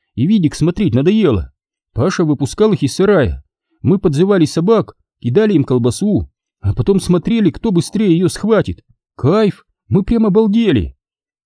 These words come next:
«И кто же был победителем в этом соревновании?» Чувствуя непреодолимое желание отхлестать её по роже, спросил я. «Конечно, первыми хватали собаки. Они же здоровые, у них четыре лапы.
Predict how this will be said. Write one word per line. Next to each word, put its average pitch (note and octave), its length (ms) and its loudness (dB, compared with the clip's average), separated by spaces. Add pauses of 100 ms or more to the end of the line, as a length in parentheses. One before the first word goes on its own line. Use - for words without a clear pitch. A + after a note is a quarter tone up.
(560)
«И G#2 180 -2
кто D#3 220 -4
же C#3 120 2
был D#3 200 2
победителем C3 760 0
в A#2 60 -2
этом B2 220 -2
соревновании?» B2+ 840 0 (520)
Чувствуя A#2 720 -4
непреодолимое A2+ 720 0
желание G#2+ 680 0 (280)
отхлестать B2+ 680 -2
её B2+ 180 2
по - 140 0
роже, B2+ 320 -2
спросил C#3+ 480 -2
я. A#2+ 380 0 (720)
«Конечно, C3+ 580 0
первыми F3 460 0
хватали C#3 400 0
собаки. D3 580 -2 (360)
Они C#3 200 0
же E3 140 2
здоровые, C#3 580 2
у G#2 80 -2
них G3 160 -2
четыре G#3 340 0
лапы. C3 460 0